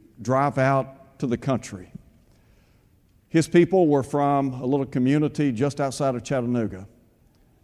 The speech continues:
When my dad was two months old, and the year was nineteen thirty-three, my dad's oldest brother had just turned fifteen,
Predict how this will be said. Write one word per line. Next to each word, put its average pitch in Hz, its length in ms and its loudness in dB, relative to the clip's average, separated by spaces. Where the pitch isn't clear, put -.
When 143 160 4
my 165 140 4
dad 156 400 2
was 123 220 -4
two 233 260 0
months 190 340 0
old, 117 480 0
and 101 120 -4
the 110 60 -2
year 156 220 6
was 139 380 -2
nineteen 151 720 -2
thirty-three, 123 880 -4
my 131 160 2
dad's 156 540 2
oldest 185 420 4
brother 131 380 0
had 120 140 -2
just 143 220 0
turned 165 240 0
fifteen, 117 800 -4